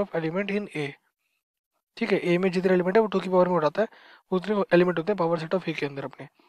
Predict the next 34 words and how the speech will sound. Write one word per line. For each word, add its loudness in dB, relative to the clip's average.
तो 0
अभी -2
A -2
में -2
देखो 2
दो 6
एलिमेंट 2
है, -6
वन -4
and -12
टू। -8
तो -4
यहाँ -2
पर -4
P -6
of -6
A -2
की -6
जो -2
वैल्यू 0
लिख -4
सकता -6
हूँ -2
वो -6
रहेगी -2
टू -8
की -12
पावर -2
टू 0
यानी -4
फ़ोर 0
एलिमेंट्स -4
हो -8
जाएंगे। -8